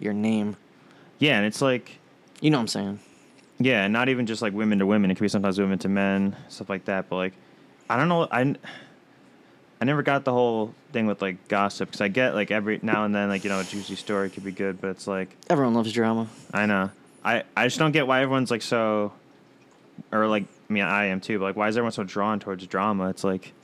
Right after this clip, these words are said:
Speaker 1: Well, here's the thing, uh, that I've always noticed, 'cause I've been in a lot of fights in my life. I love fighting. Like, it's
Speaker 2: Mm-hmm.
Speaker 1: just a thing about me. And when I have arguments with certain people who like to fight, we fucking fight.
Speaker 2: Yeah.
Speaker 1: But when you're arguing with someone who can't beat you physically, they'll try
Speaker 2: Yeah.
Speaker 1: to beat your image.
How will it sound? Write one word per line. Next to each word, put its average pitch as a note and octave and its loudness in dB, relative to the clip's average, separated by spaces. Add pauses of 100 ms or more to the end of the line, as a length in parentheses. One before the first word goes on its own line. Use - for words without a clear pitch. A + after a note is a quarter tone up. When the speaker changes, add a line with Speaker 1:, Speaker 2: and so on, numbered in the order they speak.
Speaker 1:
Well, C#3 6
here's G#3 6
the A2+ -4
thing, C#3+ 4
uh, A2+ 6
that A2+ 4
I've A#2+ 4
always A2+ 2
noticed, A2+ 0 (720)
'cause - -6
I've C#3+ 6
been E3 6
in C3+ 4
a A2+ 2
lot A#2+ 6
of A#2 0
fights A#2 0
in A2 -2
my G#2 2
life. F#2 -2
I C3 2
love D3+ 4
fighting. G#2 2 (100)
Like, G2+ -2
it's A#2 0
Speaker 2:
Mm-hmm. A2 -8
Speaker 1:
just - -4
a A2 0
thing A2+ 2
about A2+ 2
me. F#2 -4 (540)
And A2 -2
when A2+ 2
I B2+ 4
have C3 2
arguments C3+ 2
with A2+ -4
certain A#2 0
people B2 0
who A2+ 4
like A2 4
to G#2 -4
fight, D3 2 (120)
we G#2+ 0
fucking F#2 -4
fight. A#2 0 (180)
Speaker 2:
Yeah. F#2+ -2 (440)
Speaker 1:
But A2+ 2
when A#2+ 2
you're F3+ 2
arguing D#3 6
with A#2+ 2
someone B2 2
who A2 0 (340)
can't D3+ 0
beat C3+ 2
you B2+ 0
physically, E3 2
they'll C3 0
try A2 4
Speaker 2:
Yeah. C3 6
Speaker 1:
to A2+ 4
beat C3 0
your A#2 4
image. A2 0